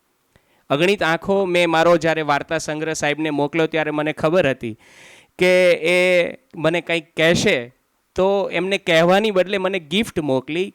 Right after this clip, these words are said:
કે "સાહેબ જમજો" નામનો એક વાર્તાનું વાચિકમ કરીને મોકલ્યું. હું ખુશ થઈ ગયો અને મેં વાચિકમ પોસ્ટ કરી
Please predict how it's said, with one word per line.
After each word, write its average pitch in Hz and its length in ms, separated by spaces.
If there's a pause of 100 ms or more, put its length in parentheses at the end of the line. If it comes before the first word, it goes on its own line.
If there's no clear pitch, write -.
કે 175 480 (400)
"સાહેબ 185 440
જમજો" 185 480
નામનો 180 320
એક 190 240
વાર્તાનું 165 580
વાચિકમ 165 520
કરીને 117 340
મોકલ્યું. 107 500
હું - 80
ખુશ - 300
થઈ 104 160
ગયો - 260 (640)
અને 143 160
મેં 165 220
વાચિકમ 165 460
પોસ્ટ 165 380
કરી 156 460